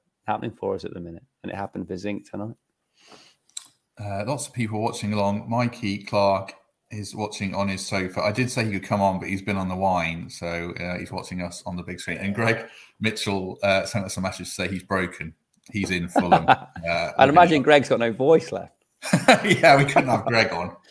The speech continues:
Speaker 2: It'd be
Speaker 1: He can
Speaker 2: absolute
Speaker 1: only
Speaker 2: carnage,
Speaker 1: text.
Speaker 2: that.
Speaker 1: He can't call, and he can't, he can't come on for a natter. But he's,
Speaker 2: No.
Speaker 1: uh, yeah, he's got pl-, plenty to say on, uh, on, on WhatsApp. But, yeah, how good were the Forest fans tonight?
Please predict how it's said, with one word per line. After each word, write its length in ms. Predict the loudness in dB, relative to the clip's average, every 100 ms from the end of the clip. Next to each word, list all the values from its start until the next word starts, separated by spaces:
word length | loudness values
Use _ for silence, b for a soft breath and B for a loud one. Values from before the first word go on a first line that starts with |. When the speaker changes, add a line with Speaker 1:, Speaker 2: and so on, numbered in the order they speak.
| -4
Speaker 2:
It'd 120 | -2
be 60 | 2
Speaker 1:
He 0 |
can 140 | 4
Speaker 2:
absolute 20 |
Speaker 1:
only 220 | 4 6 4
Speaker 2:
carnage, 140 | 6
Speaker 1:
text. 320 | 6 6 2
Speaker 2:
that. 60 | -8
Speaker 1:
He 40 |
can't 300 | 2 2 2
call, 420 | 0 0 0 -4 -8
and 80 | -10
he 60 |
can't, 300 | 0 0 0
he 60 | -2
can't 280 | 2 2 2
come 120 | -4
on 120 | -4
for 160 | -4 -6
a 40 |
natter. 480 | -4 -6 -8 -12 -14 _ B B B -12 B
But 100 | -4
he's, 100 | 4
Speaker 2:
No. 320 | 6 8 6
Speaker 1:
uh, 20 |
yeah, 160 | 2 0
he's 120 | 0
got 200 | -2 -2
pl-, 160 | -8 -2
plenty 280 | 0 0 -2
to 100 | -10
say 240 | -6 -4 -2
on, 260 | -4 -4
uh, 260 | -6 -4 -6 -4
on, 220 | -4 -4
on 120 | -6 -2
WhatsApp. 540 | -2 -4 -8 -10 -10 -8
But, 240 | -6 -6 b b -6
yeah, 100 | 0
how 160 | 0
good 160 | 0 -2
were 80 | -4
the 60 |
Forest 340 | 0 0 0 -2
fans 220 | -8 -8
tonight? 280 | -16 -18